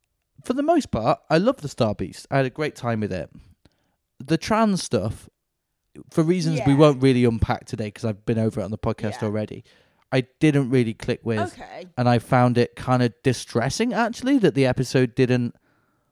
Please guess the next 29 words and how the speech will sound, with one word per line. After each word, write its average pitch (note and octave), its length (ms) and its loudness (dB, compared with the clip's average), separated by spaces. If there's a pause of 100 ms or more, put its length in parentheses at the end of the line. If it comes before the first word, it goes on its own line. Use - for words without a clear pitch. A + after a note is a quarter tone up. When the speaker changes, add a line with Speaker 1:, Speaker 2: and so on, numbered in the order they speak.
(220)
Speaker 2:
Okay, A3+ 320 -4
yeah, C#3+ 60 -2
Speaker 1:
land D#3 240 6
Speaker 2:
I - 100 2
can, A2 80 -4
Speaker 1:
that A#2 180 2
Speaker 2:
I E4+ 80 0
can E4 220 -6
see B3+ 260 -8
that. E3 200 -10
Speaker 1:
like C3 340 4
I A#2+ 180 6
Speaker 2:
Yeah. A2+ 260 0
Speaker 1:
wanted D#3 340 4
it - 160 -6
to. A#2 400 -6 (840)
And C3 140 -8
then B2+ 100 -4
I B2 120 -4
sat - 440 -12
there - 400 -10 (640)
on A#2 140 -6
my F3 160 -4
phone, A2 560 -8 (2000)
go-, D3+ 280 2
like, B2 280 -2
on D3+ 200 -2
Twitter G#2 280 -4
going, G#2 320 -6